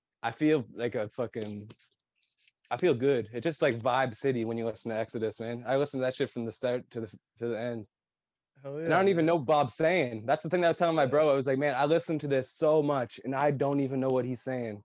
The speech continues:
Speaker 1: <laughs>
Speaker 2: Uh-huh. You know what's funny, man, is that, that's, uh, I don't, I haven't even n-,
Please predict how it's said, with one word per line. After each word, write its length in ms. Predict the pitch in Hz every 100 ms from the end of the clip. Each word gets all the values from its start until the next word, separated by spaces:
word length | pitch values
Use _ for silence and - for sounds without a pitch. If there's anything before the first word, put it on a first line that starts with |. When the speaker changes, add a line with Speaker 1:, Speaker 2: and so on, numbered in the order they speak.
| _
Speaker 1:
<laughs> 120 | 185 -
Speaker 2:
Uh-huh. 560 | 196 247 - 190 170 - - - - - - - -
You 120 | 180
know 60 | 208
what's 180 | 220 -
funny, 320 | 165 160 185
man, 260 | 202 202
is 220 | 160 143 - - _ _ _
that, 280 | 143 151 139
that's, 260 | 135 143 143
uh, 340 | 135 123 123 -
I 160 | - 147
don't, 160 | 170 175
I 100 | 160
haven't 160 | 160
even 340 | 143 131 127 - -
n-, 200 | 131 123